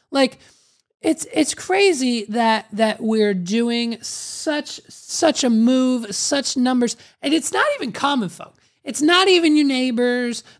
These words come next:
the people down the street, the people who can't afford the tickets who are still going anyways, your friends, your family. Like, the celebrities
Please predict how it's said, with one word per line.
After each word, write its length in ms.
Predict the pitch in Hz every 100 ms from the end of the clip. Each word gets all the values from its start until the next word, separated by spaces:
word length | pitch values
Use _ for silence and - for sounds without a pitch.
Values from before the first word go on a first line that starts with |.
| -
the 80 |
people 240 | - 254 240
down 240 | 240 240
the 80 | 240
street, 520 | - - 226 220 220
the 100 | 180
people 240 | 220 233 226
who 60 |
can't 280 | - 233 226
afford 340 | 214 220 208
the 60 | 196
tickets 480 | - 208 202 196 -
who 80 | -
are 60 |
still 260 | - 220 202
going 320 | 196 190 185
anyways, 640 | 180 185 180 180 180 175 - _ _
your 100 | 208
friends, 440 | - 214 202 202
your 80 | 190
family. 500 | - 190 185 185 175 - _
Like, 180 | 269 254
the 220 | 226 220
celebrities 1200 | 269 - 285 269 269 277 277 226 185 139 - -